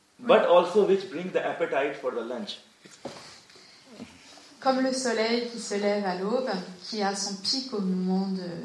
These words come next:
Speaker 2: donc du midi, du déjeuner, et qui se couche le soir, nous avons notre feu digestif, qui le matin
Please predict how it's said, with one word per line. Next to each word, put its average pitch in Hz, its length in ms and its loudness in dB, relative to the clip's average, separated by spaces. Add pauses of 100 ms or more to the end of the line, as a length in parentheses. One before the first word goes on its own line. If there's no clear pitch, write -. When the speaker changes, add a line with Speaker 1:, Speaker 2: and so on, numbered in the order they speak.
(160)
Speaker 2:
donc 185 160 -8
du 180 120 -8
midi, 185 480 -2
du 220 120 2
déjeuner, 190 560 -2 (240)
et 190 80 -10
qui 214 160 -8
se 220 120 -2
couche 262 480 -6 (200)
le 190 160 0
soir, 220 580 2 (300)
nous 208 100 -2
avons 208 220 0
notre 220 220 0
feu 269 200 -4
digestif, 226 760 -4 (340)
qui 226 120 -8
le 208 80 -4
matin 202 260 -4